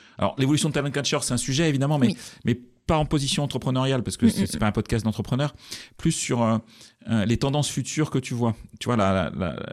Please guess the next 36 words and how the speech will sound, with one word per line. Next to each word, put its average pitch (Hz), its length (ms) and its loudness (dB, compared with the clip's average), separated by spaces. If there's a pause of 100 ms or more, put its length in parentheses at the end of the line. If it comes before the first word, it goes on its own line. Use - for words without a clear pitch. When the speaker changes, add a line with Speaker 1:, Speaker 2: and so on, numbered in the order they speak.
(260)
Speaker 1:
je 98 80 -4
dirais 110 180 0
la 101 80 2
puissance - 680 -4
et 113 60 -4
la 104 100 -2
place 131 320 -4
que - 80 -6
prend 98 200 -4
LinkedIn 104 540 4
aujourd'hui, 98 460 -4
elle 92 100 0
est 87 60 -2
quand 92 120 -4
même 123 140 -4 (360)
très, 113 180 -4
très - 140 -4
forte. - 260 -10 (320)
Speaker 2:
Oui. 185 80 -4 (240)
Speaker 1:
Ils - 40 -20
sont - 120 -20 (220)
quasiment, 107 480 2
et 107 60 4
c'est - 120 -2
pas 98 280 2
un 92 40 2
reproche, 113 360 0
hein, 127 60 2
ils 107 60 0
sont 90 160 -6
quasiment 104 460 0
monopolistiques, 101 760 0
on 107 60 -6
va 104 80 -2
dire, 110 220 -4
sur, 98 360 -8